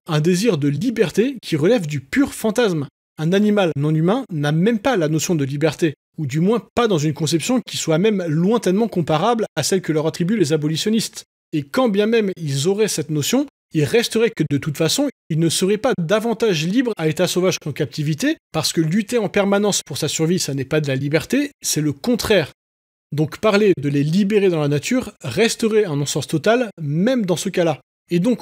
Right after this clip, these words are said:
on en arrive à une conclusion qui va déplaire à une bonne partie des militants animalistes, mais qui s'impose à nous.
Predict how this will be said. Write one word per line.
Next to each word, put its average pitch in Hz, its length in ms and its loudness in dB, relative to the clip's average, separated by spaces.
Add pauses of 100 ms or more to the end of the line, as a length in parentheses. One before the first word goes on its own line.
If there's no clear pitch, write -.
(100)
on 175 140 0
en 202 120 2
arrive 208 220 2
à - 20 2
une 143 160 -2
conclusion 190 520 0
qui - 140 -12
va 135 140 -2
déplaire 160 420 0
à 123 120 -6
une 127 120 -2
bonne 160 180 2
partie 165 300 0
des 139 100 0
militants 131 380 -2
animalistes, 175 800 -2
mais 175 180 0
qui - 140 -4
s'impose 190 360 2
à 202 60 2
nous. 220 160 2